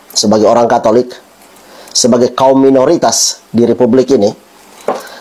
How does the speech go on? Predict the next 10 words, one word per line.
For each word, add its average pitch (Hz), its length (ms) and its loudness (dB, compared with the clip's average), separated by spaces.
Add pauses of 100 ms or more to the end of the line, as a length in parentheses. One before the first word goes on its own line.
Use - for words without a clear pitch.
sangat 143 560 -2
miris, 156 560 2
lagi-lagi 131 560 2
miris 139 760 0 (1300)
dengan 113 320 2
kejadian 117 640 2
yang 101 160 0 (800)
menimpa 131 720 0 (960)
saudari-saudara 113 720 2
saya, 131 480 0